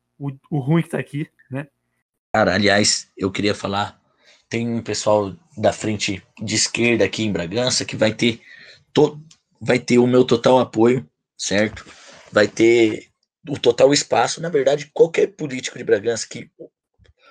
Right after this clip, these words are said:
Speaker 2: possivelmente que vá ouvir o nosso podcast, vai ter o espaço, se quiser tá aqui com a gente conversando, a gente tá aberto, porque a gente quer o melhor pra nossa cidade. E é assim, é, eu queria também ressaltar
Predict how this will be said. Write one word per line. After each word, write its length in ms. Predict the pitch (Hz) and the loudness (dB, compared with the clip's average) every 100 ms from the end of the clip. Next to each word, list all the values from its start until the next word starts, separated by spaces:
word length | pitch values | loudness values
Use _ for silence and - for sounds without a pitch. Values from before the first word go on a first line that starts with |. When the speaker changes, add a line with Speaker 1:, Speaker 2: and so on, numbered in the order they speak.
| _ - | _ 0
Speaker 2:
possivelmente 920 | 156 - 143 127 127 123 - 107 _ _ | 0 2 0 0 -2 -6 -10 -12 _ _
que 260 | - - - _ | -16 -16 -18 _
vá 180 | 120 123 | 2 4
ouvir 440 | 120 107 117 117 _ _ _ _ | 4 2 -6 -8 _ _ _ _
o 60 | 117 | -8
nosso 200 | 110 - | -8 -2
podcast, 560 | 113 101 - 120 - - | -2 -2 2 0 0 0
vai 160 | 135 | 0
ter 120 | 143 131 | 0 -4
o 40 | |
espaço, 460 | 113 - 113 - - | -4 -2 -2 -4 -12
se 100 | 107 | -14
quiser 260 | 110 107 | -10 -10
tá 120 | 107 110 | -8 -10
aqui 140 | - | -6
com 100 | 104 | -4
a 60 | 98 | -4
gente 220 | 104 - | -6 -8
conversando, 500 | 110 98 - 104 104 | -4 -4 -2 -2 -4
a 460 | - _ _ - | -10 _ _ -10
gente 180 | 104 - | -8 -4
tá 140 | 110 113 | 0 2
aberto, 440 | 101 101 104 - | 4 4 4 -2
porque 200 | 101 104 | -10 -6
a 40 | |
gente 200 | 107 104 | -6 -4
quer 100 | - | -2
o 60 | 107 | -2
melhor 320 | 113 98 95 | -2 -6 -6
pra 160 | - 101 | -4 -6
nossa 180 | 90 - | -6 -12
cidade. 540 | - 92 92 92 - _ _ _ _ _ _ _ 120 | -10 -4 -4 -6 -12 _ _ _ _ _ _ _ -2
E 160 | 127 | 4
é 80 | 127 | 4
assim, 400 | 135 - 131 113 _ _ - _ - | 2 -2 -8 -10 _ _ -20 _ -4
é, 100 | 101 | -2
eu 80 | - | -2
queria 200 | 110 110 | -4 -2
também 380 | - 110 110 | -2 -2 -6
ressaltar 540 | 104 117 107 110 110 | -8 -8 -4 -2 -2